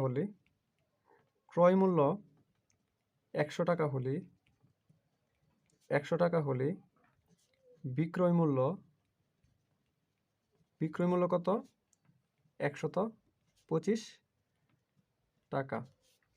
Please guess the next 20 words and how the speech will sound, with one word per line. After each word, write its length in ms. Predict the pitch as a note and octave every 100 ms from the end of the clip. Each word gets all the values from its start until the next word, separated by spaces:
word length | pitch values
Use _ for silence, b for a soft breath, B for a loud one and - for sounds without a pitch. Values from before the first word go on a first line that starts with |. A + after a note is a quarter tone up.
| -
তাহলে 180 | C3+ C#3
ক্রয় 240 | D#3+ F#3 G3+
মূল্য 160 | G#3+ G3+ D#3+ A3 - _ _ _ _ _ F3+
এক 60 | G3 -
টাকা 180 | G#3 G3+ C#3+
হলে 220 | B2 C#3+ A3+ - _ _ _ _ _
বিক্রয় 320 | C#3 D3+ F3+ F3+
মূল্য 140 | F3+ E3+
হবে 180 | C3 D3+ A3 - _ _ _ _ _ _ _ _ -
একশত 340 | D3 - D#3+ D#3+ D#3+
পঁচিশ 380 | D#3 D3+ E3+ G3+ - _ _ - C3
ভাগ 180 | C3 D#3 - - _ _ _ _ _ _ _ _ _ -
একশো। 360 | - D3 - A#2+ B2+ _ _ _ _ _ _ _
তাহলে 160 | - C#3+
সুতরাং 320 | F3+ G3 E3 F3 - _ _ _ -
ক্রয় 180 | F#3 G3+
মূল্য 120 | G#3 G3 E3+
বলা 140 | F#3 F#3
আছে 180 | - A2 _ _ _ _ _ -
যে 160 | C3+